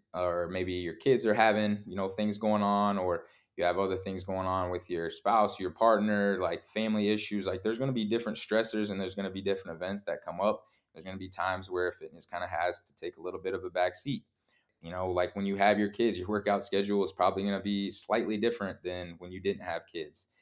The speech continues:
Um, when you have a little bit more free time, it's also probably gonna be a little bit different, right? You can focus on a little bit more, you can allocate more time to it. So just understanding that that's normal and that's expected, and to not beat yourself up over that, because,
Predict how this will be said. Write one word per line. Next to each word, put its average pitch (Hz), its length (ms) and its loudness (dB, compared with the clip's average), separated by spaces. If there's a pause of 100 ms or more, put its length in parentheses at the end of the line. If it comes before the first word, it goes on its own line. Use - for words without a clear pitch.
(200)
Um, 85 320 -4
when 98 100 -6
you 95 80 0
have 107 140 6
a 101 40 2
little 113 160 6
bit 107 140 4
more 107 200 2
free 139 200 -2
time, 98 320 0
it's - 320 -14
also 123 240 0
probably 85 320 -2
gonna 87 140 -10
be 85 160 -6
a 85 60 -4
little 82 160 -4
bit 78 200 -8
different, 80 300 -10
right? 85 180 -4
You 87 60 -14
can 80 160 -20
focus 95 300 -8
on 92 160 -4
a 90 40 -6
little 90 160 -4
bit 90 160 -4
more, 90 260 -4
you 87 100 -8
can 80 200 -20 (380)
allocate 95 340 0
more 90 200 -4
time 92 320 -2
to 95 160 -2
it. 90 160 0 (520)
So - 160 -2
just 143 300 -2 (140)
understanding 120 580 2
that 92 260 2
that's 101 240 0
normal 101 580 0
and 90 120 -10
that's 92 220 -2
expected, 104 640 -2 (260)
and 87 340 -8
to - 80 -14
not 87 320 -2
beat 95 120 -10
yourself 85 380 -6
up 87 180 0
over 85 220 -4
that, 85 280 0
because, 82 440 -6